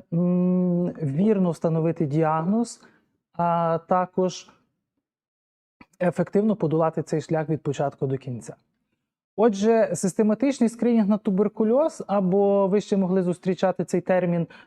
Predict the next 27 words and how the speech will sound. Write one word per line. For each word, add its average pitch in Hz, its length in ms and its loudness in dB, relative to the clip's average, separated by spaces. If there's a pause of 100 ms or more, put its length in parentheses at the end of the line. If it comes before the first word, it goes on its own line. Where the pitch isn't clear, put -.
(140)
це 185 80 2
є 185 60 2
два 180 240 4
рівносильні 175 560 0
терміни, 165 540 -2
активне 180 440 0
виявлення 170 480 0
випадків 160 480 -2
туберкульозу. 160 800 -2 (420)
Це 214 260 0
систематичне 220 760 -2
визначення 196 540 0
осіб, 233 420 0
які 190 220 0
знаходяться 175 580 0
у 165 60 2
групі 180 320 0
ризику 170 440 0
захворювання 165 440 0
на 160 60 -2
туберкульоз, 175 680 -2 (300)
шляхом 240 380 0
оцінки 220 420 0
симптомів 190 600 0
та 165 100 -2
використання 156 600 -2
тестів, 175 460 -2